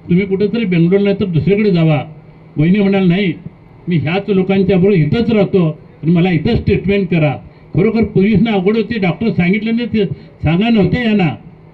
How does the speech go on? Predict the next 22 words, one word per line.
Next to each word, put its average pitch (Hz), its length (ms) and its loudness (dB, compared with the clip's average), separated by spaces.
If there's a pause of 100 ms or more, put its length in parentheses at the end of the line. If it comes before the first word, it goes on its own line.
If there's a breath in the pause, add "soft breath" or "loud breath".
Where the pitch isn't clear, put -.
(140)
नाही 196 140 -2
म्हणाले, 220 260 0
"मी 214 80 2
इथंच 202 240 0
घेणार." 147 300 0 (560)
आणि 180 120 0
खरोखर 202 380 2 (100)
त्या 208 120 0
धाडसानं 175 460 2
थांबल्या, 175 400 2
पण 202 240 2 (560)
परमेश्वरानं 202 540 2
त्यांना 202 280 0
बरंही 196 300 0
केलं 202 340 0 (440)
आणि 196 240 0
त्यांच्यामुळे 208 800 -2
इतर 202 280 -2
लोकांना 180 340 -2
पण 175 180 -4
हे 143 200 2
झालं. 104 180 -4